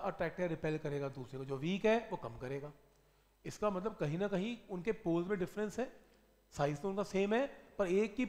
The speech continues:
pole की strength ज़्यादा है, एक की pole की strength कम है। तो इस chapter में हम एक नई term introduce कर रहे हैं जिसका नाम है छोटा m। Small एम का मतलब है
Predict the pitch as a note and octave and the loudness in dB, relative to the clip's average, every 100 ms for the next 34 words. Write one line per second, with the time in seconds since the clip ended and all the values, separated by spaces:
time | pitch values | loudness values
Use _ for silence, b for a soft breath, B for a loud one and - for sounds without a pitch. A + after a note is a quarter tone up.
0 | - G3 G3+ G3+ A3 - - F3+ G3+ F3 | 0 4 4 4 -4 -2 0 2 2 2
1 | D3 F3 G#3+ G#3 G3+ A3 - F#3 F3 G3+ | 4 4 2 0 0 -4 -2 0 0 -2
2 | - G3+ F3+ - C3+ A2 A2+ E3+ G#3+ G3+ | -8 -6 -6 -4 -8 -8 -12 -12 -6 -6
3 | - C3 - D#3+ E3 A3+ A#3+ - b b | -4 -8 -6 -6 -4 -4 -6 -20 b b
4 | b E3 F3+ F3 D#3+ F#3+ B3+ G#3 G#3 G#3 | b 2 2 0 2 4 4 4 2 2
5 | G#3 F#3 F3+ F#3 D3+ D3 C#3+ D3+ F#3 - | -4 -2 -2 -2 0 -2 0 0 0 -4
6 | D#3+ D#3 - E3 D3 C#3 D3 A#3 A#3 - | -8 -10 -4 -2 0 -2 0 -2 -4 -16
7 | - _ - F3 E3+ F3+ F3 C#3 A#2+ - | -20 _ -4 -4 2 2 2 -2 -4 -14
8 | - _ - - D#3 D#3+ F3 E3 F3 D#3+ | -20 _ -16 -2 2 2 0 -2 -2 -4
9 | E3 E3+ F3+ | 0 4 6